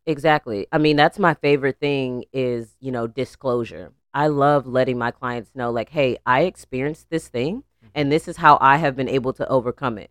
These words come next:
Speaker 2: Mm-hmm.
Speaker 1: You may overcome it in a different way, but I'm just letting you know that, like, you're not the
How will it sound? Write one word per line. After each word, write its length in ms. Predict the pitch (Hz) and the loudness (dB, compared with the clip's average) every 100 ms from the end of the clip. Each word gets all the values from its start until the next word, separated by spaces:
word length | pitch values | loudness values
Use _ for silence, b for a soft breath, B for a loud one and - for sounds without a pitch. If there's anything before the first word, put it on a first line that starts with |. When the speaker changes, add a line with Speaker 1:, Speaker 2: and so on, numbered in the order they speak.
| _ 117 | _ _
Speaker 2:
Mm-hmm. 160 | 110 | -10
Speaker 1:
You 400 | 127 147 208 254 - | 0 2 2 0 -4
may 440 | 165 151 147 113 - _ _ _ | 2 4 6 2 -4 _ _ _
overcome 440 | 160 147 147 165 147 | 0 2 2 0 0
it 80 | 143 | 2
in 100 | 131 | 0
a 40 | |
different 340 | 123 135 120 120 | -2 -2 -4 2
way, 300 | 156 135 120 | 4 6 2
but 220 | 131 - | -2 -2
I'm 160 | 143 147 | -2 -4
just 180 | 147 147 | -4 0
letting 280 | 143 131 | 0 0
you 160 | 123 135 | -4 -4
know 380 | 131 147 151 139 | 0 2 2 2
that, 200 | 120 - | -2 0
like, 260 | 131 117 - _ _ | 0 0 -6 _ _
you're 260 | 139 147 147 | -2 0 2
not 340 | 135 139 135 | 2 2 2
the 180 | 147 131 | -4 -8